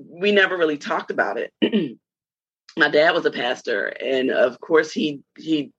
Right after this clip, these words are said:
you know, gave spiritual guidance to a lot of people, but we never talked about therapy. You know, we ne-, we just never, we just didn't talk about it.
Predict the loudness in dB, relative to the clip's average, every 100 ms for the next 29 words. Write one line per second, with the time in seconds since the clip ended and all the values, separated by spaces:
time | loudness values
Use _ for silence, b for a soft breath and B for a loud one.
0 | _ -20 _ -20 _ -12 -6 -2 -2 -2
1 | _ _ _ _ _ _ -20 _ _ 0
2 | 4 4 2 0 2 2 0 0 2 2
3 | 0 -4 -4 -2 -2 -4 -12 -4 -2 -2
4 | -6 B B B B B _ _ 2 2
5 | -2 -12 -2 2 2 2 -4 -6 -2 2
6 | 4 2 0 _ _ _ 0 0 0 -6
7 | -10 -10 -14 _ _ _ _ _ _ _
8 | -8 -4 -2 -2 0 0 2 2 0 2
9 | 2 4 4 2 -2 _ -10 -4 2 2
10 | 0 -8 -8 -6 -4 -4 -4 -8